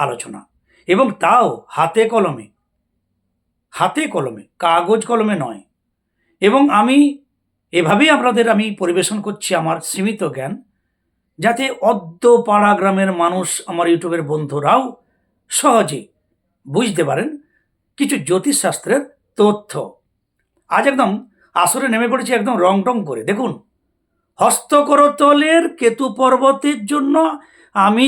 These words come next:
যেভাবে দেখিয়ে দিয়েছি, আমার মনে হয় কেউ বুঝতে পারবেন, আমার নয়। দেখুন, লাল রঙের করে পর্বত এঁকে এই যে হলুদ ভাব করে দিয়েছি। বন্ধুরা, এই হচ্ছে আমাদের হস্তকরতলের কেতু পর্বত। দেখতে পাচ্ছেন এই যে কেতু পর্বত, এইটা আপনার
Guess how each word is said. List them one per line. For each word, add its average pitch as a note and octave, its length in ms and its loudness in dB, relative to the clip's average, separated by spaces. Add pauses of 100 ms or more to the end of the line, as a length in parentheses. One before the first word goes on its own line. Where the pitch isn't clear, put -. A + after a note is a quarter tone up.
যেভাবে A#3 400 4
দেখিয়ে B3+ 200 -2
দিয়েছি, D#4 200 0
আমার C4 140 4
মনে B3 120 2
হয় C4+ 80 0
কেউ C4 140 -2
বুঝতে F#3+ 240 0
পারবেন, A3 300 2
আমার G#3 220 2
নয়। C#3+ 140 -4 (240)
দেখুন, B3+ 200 4 (140)
লাল A3 260 6 (120)
রঙের A#3+ 280 4 (120)
করে B3 240 4 (160)
পর্বত G#3+ 420 2
এঁকে C#4 200 -4 (100)
এই A3 100 -8
যে G#3 120 0
হলুদ G3 200 0 (100)
ভাব F#3+ 220 2
করে G3+ 180 0
দিয়েছি। A#3+ 260 -4 (840)
বন্ধুরা, C4 260 2 (160)
এই C#4 180 4
হচ্ছে D4 220 -2 (140)
আমাদের A#3+ 340 4
হস্তকরতলের G#3 800 0 (140)
কেতু G3 300 -4 (200)
পর্বত। D3+ 400 -4 (340)
দেখতে G3+ 240 -6
পাচ্ছেন E4 260 0 (100)
এই A3+ 140 2
যে A#3+ 140 -2
কেতু B3 260 -4
পর্বত, C4+ 300 -4 (600)
এইটা A#3 360 2 (220)
আপনার G3+ 320 2